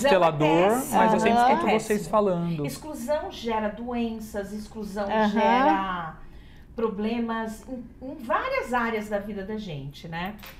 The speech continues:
Speaker 2: E é muito ruim, é muito
Speaker 1: Uhum.
Speaker 2: ruim. Mas um, uma das coisas que aconteceu que o Tranca-Rua fez, que você viu ele quando eu cheguei
Speaker 3: Vi,
Speaker 2: aqui,
Speaker 3: vi.
Speaker 2: hoje ele tá lindo, né?
Speaker 3: Aham.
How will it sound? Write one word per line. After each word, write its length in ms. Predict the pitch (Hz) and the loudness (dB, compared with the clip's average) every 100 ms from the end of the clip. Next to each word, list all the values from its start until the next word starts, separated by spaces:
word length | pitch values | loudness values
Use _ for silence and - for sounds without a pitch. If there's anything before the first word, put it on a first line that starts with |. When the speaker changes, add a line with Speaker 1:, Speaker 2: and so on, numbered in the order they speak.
| - - - - | -20 -20 -16 -2
Speaker 2:
E 840 | 208 214 214 208 208 208 202 202 | 2 4 6 4 2 0 -2 -2
é 80 | 214 | -2
muito 300 | 214 202 196 | 0 -2 -4
ruim, 300 | - 349 - - - - | -10 -10 -10 -14 -20 -16
é 80 | 165 | -10
muito 300 | 170 120 113 | -6 -4 -4
Speaker 1:
Uhum. 100 | 214 | -4
Speaker 2:
ruim. 260 | 247 156 - - - - - - - | -4 -4 -8 -18 -20 -20 -20 -20 -8
Mas 440 | 202 262 339 349 320 | 2 2 2 -2 -8
um, 100 | 339 349 277 | -10 -8 -6
uma 220 | 359 381 | -2 -2
das 200 | 370 - | -4 -4
coisas 200 | 254 233 | -6 -4
que 80 | 233 | -6
aconteceu 400 | 214 208 - 202 | -6 -6 -6 -6
que 80 | 208 | -6
o 40 | |
Tranca-Rua 520 | 202 208 208 185 170 | -6 -6 -4 -4 -4
fez, 460 | 170 - 247 220 208 | -4 -2 0 0 -4
que 80 | - | -6
você 140 | 269 | -6
viu 320 | 226 254 233 | -4 -2 0
ele 340 | 202 233 214 202 | 2 0 -2 -4
quando 200 | 190 175 | -4 -6
eu 60 | |
cheguei 500 | - 180 190 294 339 | -6 -6 2 4 6
Speaker 3:
Vi, 100 | 330 | 4
Speaker 2:
aqui, 440 | 302 226 320 277 226 | 4 4 4 4 2
Speaker 3:
vi. 60 | - | 0
Speaker 2:
hoje 240 | 539 571 605 | 2 6 6
ele 320 | 605 605 - | 4 0 0
tá 360 | 587 622 554 294 | 0 0 0 -2
lindo, 1040 | 302 320 320 320 320 254 196 254 233 233 | 0 2 2 2 0 -4 -6 0 2 2
né? 460 | 247 262 285 294 226 | 2 2 2 4 6
Speaker 3:
Aham. 640 | 226 214 233 254 285 339 | 8 8 6 6 4 0